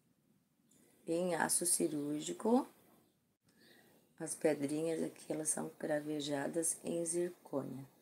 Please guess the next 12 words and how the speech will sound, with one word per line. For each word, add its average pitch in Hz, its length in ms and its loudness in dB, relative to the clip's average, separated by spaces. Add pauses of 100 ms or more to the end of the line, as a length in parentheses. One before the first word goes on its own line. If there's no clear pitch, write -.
(2250)
Essas 185 480 4
joias 165 400 6
aqui, 160 420 -2
elas 160 300 2
podem 160 380 2
ser 147 260 2
aplicadas 147 960 4 (1080)
tanto 180 340 2
no 175 160 2
lóbulo 170 540 4
da 170 180 4
orelha 160 800 4